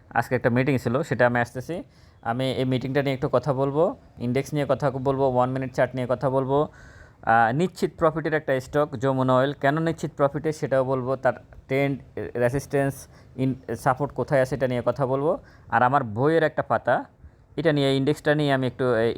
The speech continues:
ইনডেক্সের একটা, আহ, চার্ট আঁকছি আমি, এটা নিয়ে আমি কথা বলবো। সাতত্রিশ নাম্বার পেজ উপরে দেখতেছেন আপনারা, এই বিষয়গুলো নিয়ে আমি একটু কথা বলবো। ইনডেক্স নিয়ে তো সবসময় কথা বলি, কিন্তু আমি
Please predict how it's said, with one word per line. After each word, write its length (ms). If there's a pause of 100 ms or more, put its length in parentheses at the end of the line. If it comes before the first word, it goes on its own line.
ইনডেক্সের 300
একটা, 260
আহ, 400
চার্ট 220
আঁকছি 220
আমি, 240 (340)
এটা 220
নিয়ে 140
আমি 300
কথা 200
বলবো। 240
সাতত্রিশ 460
নাম্বার 280
পেজ 200
উপরে 240
দেখতেছেন 400
আপনারা, 360 (720)
এই 100
বিষয়গুলো 380
নিয়ে 100
আমি 100
একটু 220
কথা 220
বলবো। 160
ইনডেক্স 340
নিয়ে 100
তো 100
সবসময় 580 (400)
কথা 200
বলি, 360 (340)
কিন্তু 180
আমি 160